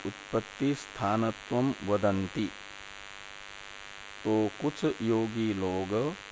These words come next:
नाभि स्कंद को नाड़ियों का उत्पत्ति स्थान बताते हैं, ऐसा मानते हैं। तो उनका जो ये मत है,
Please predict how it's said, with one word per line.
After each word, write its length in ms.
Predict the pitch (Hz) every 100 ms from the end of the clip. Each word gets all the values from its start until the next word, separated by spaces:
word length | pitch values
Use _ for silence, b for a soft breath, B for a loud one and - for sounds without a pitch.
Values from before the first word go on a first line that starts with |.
| - - - - - -
नाभि 720 | 117 107 110 117 117 110 139
स्कंद 480 | 156 - 107 113 113
को 440 | 107 101 95 117 147 101 101 101 101 101 101 98 101 101 101 101 101 101
नाड़ियों 680 | 104 107 117 123 127 113 113
का 280 | 104 120 127 98
उत्पत्ति 640 | 101 101 104 101 101 120
स्थान 640 | 104 101 101 98 113 135 101
बताते 520 | 101 98 98 92 98
हैं, 260 | 85 76 80 101 - 101 101 101 101 101 101 101 101 101 101 101 101 101 101 101 101 101 101 101 101 101 101 101
ऐसा 240 | 104 107
मानते 420 | 104 101 101 98
हैं। 220 | 98 95 101 101 101 101
तो 60 |
उनका 380 | 107 127 143 147
जो 140 | 139
ये 140 | 131 117
मत 200 | 107 101
है, 240 | 101 -